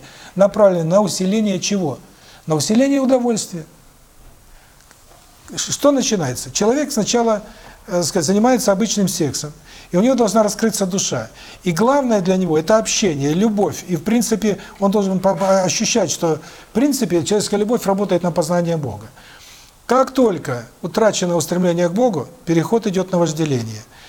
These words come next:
Чем сильнее концентрируешься на вожделении, тем оно силь-, быстрее слабеет. Чем оно быстрее слабеет, тем больше нужно искать других форм. И тогда что начинается? Тогда начинается извращение. Почему? Когда человек занимается обычным сексом,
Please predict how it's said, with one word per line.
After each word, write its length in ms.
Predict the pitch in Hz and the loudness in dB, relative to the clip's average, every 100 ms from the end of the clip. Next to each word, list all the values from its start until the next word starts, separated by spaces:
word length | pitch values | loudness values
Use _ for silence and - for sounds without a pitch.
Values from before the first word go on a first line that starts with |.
| - - | -20 -6
Чем 200 | - 202 | -4 0
сильнее 320 | 233 233 240 | 2 4 4
концентрируешься 680 | 220 196 220 196 214 202 202 | 2 0 0 0 0 0 2
на 100 | 196 | 4
вожделении, 540 | 196 175 214 247 190 | 2 2 2 2 0
тем 180 | 165 175 | 0 0
оно 220 | 190 208 208 - - | 2 0 0 -6 -4
силь-, 200 | - 180 | -2 0
быстрее 440 | 151 165 208 208 | 0 0 0 0
слабеет. 480 | - 190 151 135 120 - - - - - - - - - - - - - - - | 0 0 0 -2 -4 -12 -20 -20 -20 -18 -12 -10 -10 -10 -12 -12 -16 -16 -16 -4
Чем 200 | 190 208 | 0 2
оно 180 | 226 | 2
быстрее 400 | 226 233 240 233 | 2 0 2 0
слабеет, 480 | 208 233 226 262 214 | 2 0 2 2 2
тем 120 | 202 | 0
больше 300 | 185 240 - | 0 0 0
нужно 280 | 214 196 196 | -2 2 2
искать 280 | 175 220 214 | 2 -2 -2
других 380 | 220 190 185 - | -2 0 -4 -2
форм. 420 | 170 156 143 139 - - - - - | 0 2 0 -6 -14 -20 -20 -20 -12
И 60 | 160 | -2
тогда 300 | 190 190 269 | 0 2 2
что 140 | 262 | 2
начинается? 480 | 220 - 165 135 120 | 0 2 0 -2 -4
Тогда 280 | 123 147 202 | -8 -2 0
начинается 440 | 233 233 240 185 | 0 0 0 0
извращение. 640 | 214 202 208 - 156 127 123 | -2 -2 -2 -4 -6 -6 -6
Почему? 440 | 190 - 233 156 110 - - - - - - - - - - - | -6 -2 -2 -2 -6 -18 -20 -20 -20 -20 -20 -20 -20 -20 -18 -4
Когда 240 | 175 214 | 0 0
человек 240 | - 226 | 0 0
занимается 500 | 175 214 214 214 - | 0 2 4 4 4
обычным 380 | 220 262 262 185 | 2 2 0 -2
сексом, 460 | 139 147 - 120 | -2 -4 -6 -10